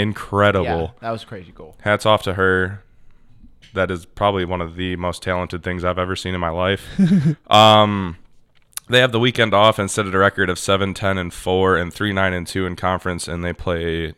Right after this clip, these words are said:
Speaker 1: two weeks from today is when. So we'll talk about that next week.
Speaker 2: Cool.
Speaker 1: Um, men's hockey, big weekend for the men as they tie in game one and then win game two at the Milwaukee School of Engineers.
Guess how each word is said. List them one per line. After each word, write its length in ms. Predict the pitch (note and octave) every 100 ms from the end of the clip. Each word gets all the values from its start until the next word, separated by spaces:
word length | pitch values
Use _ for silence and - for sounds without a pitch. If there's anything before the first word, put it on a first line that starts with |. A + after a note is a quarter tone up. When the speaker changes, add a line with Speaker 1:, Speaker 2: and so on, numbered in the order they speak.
| _
Speaker 1:
two 220 | - F#2+
weeks 420 | F#2+ F#2+ - -
from 360 | - - F2+ F2
today 340 | - E2 D2+ - _ _ _ _ _ _ -
is 160 | F2
when. 300 | E2+ D#2+ D#2
So 100 | -
we'll 80 | F2+
talk 180 | F#2+ F#2
about 140 | F2+
that 180 | E2+ D2+
next 280 | F2 - -
week. 260 | D2+ - -
Speaker 2:
Cool. 200 | C3 A2+ _ _ _ _ -
Speaker 1:
Um, 440 | G2+ G#2 G#2 G#2
men's 240 | A2 C3+ C3
hockey, 420 | B2+ B2 B2+ B2+
big 300 | G#2+ C3 A#2+
weekend 320 | A#2 A2 G2+
for 80 | G#2+
the 100 | F#2+
men 580 | F#2 F#2+ F#2 F#2 F#2+ - -
as 400 | F#2 F#2 F#2 E2+
they 180 | F#2 F#2+
tie 280 | - A2 A2+
in 120 | A2
game 280 | G#2 G#2+ G2
one 480 | G#2 G#2 G#2 G#2+ -
and 160 | - G2+
then 220 | G2 F2+
win 260 | F#2+ G#2+ G#2+
game 260 | G2 G2 F#2
two 380 | - G2 G2 -
at 420 | F#2+ G2 - B1+
the 120 | F2
Milwaukee 420 | G2 F#2+ F#2+ F#2 G2+
School 300 | - G2 F#2
of 40 |
Engineers. 640 | F#2+ F2+ F#2 G#2+ G#2+ G2+